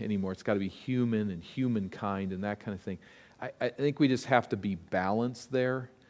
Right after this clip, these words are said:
and to recognize that we don't wanna be unnecessarily offensive, but I also think we ought to be very cautious that we understand the biblical terminology and that we don't fear it,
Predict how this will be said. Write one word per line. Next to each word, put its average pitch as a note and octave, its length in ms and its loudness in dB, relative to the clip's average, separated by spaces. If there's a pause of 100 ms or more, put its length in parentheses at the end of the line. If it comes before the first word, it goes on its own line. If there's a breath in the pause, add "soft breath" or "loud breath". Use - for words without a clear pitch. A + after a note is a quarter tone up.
(320 soft breath)
and G#2+ 140 -2
to G#2 60 2
recognize A2 960 4
that G2+ 440 2
we A#2 100 0
don't A2+ 220 0
wanna A2 280 2
be G2+ 200 -2
unnecessarily A#2+ 1040 4
offensive, G2+ 640 0
but G2 140 2
I G2+ 100 2
also A#2+ 260 -2
think B2 260 -4
we A2 120 4
ought A2 120 6
to G#2+ 80 4
be G2+ 140 0
very A#2 500 4
cautious - 920 -4 (460 loud breath)
that G#2+ 120 -2
we G#2 480 0
understand A2 920 0
the G2 40 0
biblical G2 460 0
terminology G2 800 -2
and G2+ 120 -2
that F#2+ 80 -2
we G2+ 120 -2
don't F#2+ 300 -6
fear G2 500 -2
it, - 180 -14